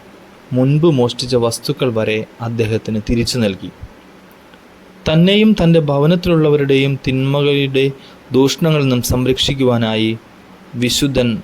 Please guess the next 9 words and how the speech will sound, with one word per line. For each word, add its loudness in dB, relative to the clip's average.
തൻ്റെ 0
മുറിയുടെ 2
ഭിത്തികളിൽ 0
ഇപ്രകാരം -2
എഴുതി -2
ചേർത്തിരിക്കുന്നു: -4
"കുഴപ്പങ്ങൾക്ക് 0
കാരണമാകാതെയും -2
മറ്റുള്ളവരെ 2